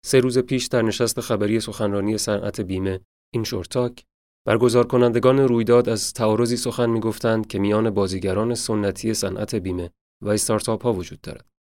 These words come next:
به گفته آنها، تفاوت نگاه و رویکرد دو گروه که یکی با واقعیت‌های بازار آشنا بوده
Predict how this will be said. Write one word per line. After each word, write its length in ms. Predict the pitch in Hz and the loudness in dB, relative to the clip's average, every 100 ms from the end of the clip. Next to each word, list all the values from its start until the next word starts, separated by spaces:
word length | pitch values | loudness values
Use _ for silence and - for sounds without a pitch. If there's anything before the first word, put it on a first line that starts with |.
| _ _ _ _ | _ _ _ _
به 60 | 98 | -4
گفته 360 | 95 - 107 | -4 -2 0
آنها، 380 | 104 107 117 113 _ _ _ - | 0 0 -2 -4 _ _ _ 0
تفاوت 420 | 120 120 120 127 | 4 4 4 4
نگاه 420 | 123 113 127 123 | 4 6 4 4
و 40 | |
رویکرد 440 | 120 113 104 117 113 | 2 2 2 0 0
دو 160 | 104 | -2
گروه 360 | 101 101 107 92 | 0 0 0 -2
که 100 | - | -2
یکی 220 | 104 - | -2 -2
با 160 | 104 101 | -2 0
واقعیت‌های 640 | 98 98 98 95 98 107 104 | 0 -2 -2 -2 -2 -4 -2
بازار 440 | 98 92 98 117 | -2 -2 0 0
آشنا 320 | 110 - 110 | -2 -2 -4
بوده 280 | 92 90 | -4 -4